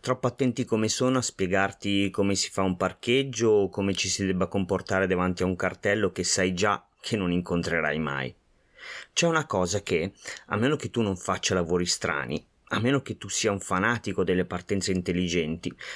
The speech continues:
non si fa spesso, perché non piace, perché tante volte spaventa.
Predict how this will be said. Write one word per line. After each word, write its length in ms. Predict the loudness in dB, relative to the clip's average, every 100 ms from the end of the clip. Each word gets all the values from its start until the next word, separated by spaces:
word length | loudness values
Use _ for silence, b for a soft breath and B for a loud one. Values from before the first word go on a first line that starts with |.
| B
non 140 | -2
si 160 | 0 -2
fa 240 | 0 -2
spesso, 680 | -2 -4 -4 -2 0 -2 -4 _
perché 260 | -4 -2 2
non 220 | 0 0
piace, 480 | 0 -2 -4 -8 -10 _ _ -4
perché 280 | -4 0
tante 260 | 0 2 2
volte 260 | 0 0 -4
spaventa. 640 | -2 -2 -2 -4 -10 -14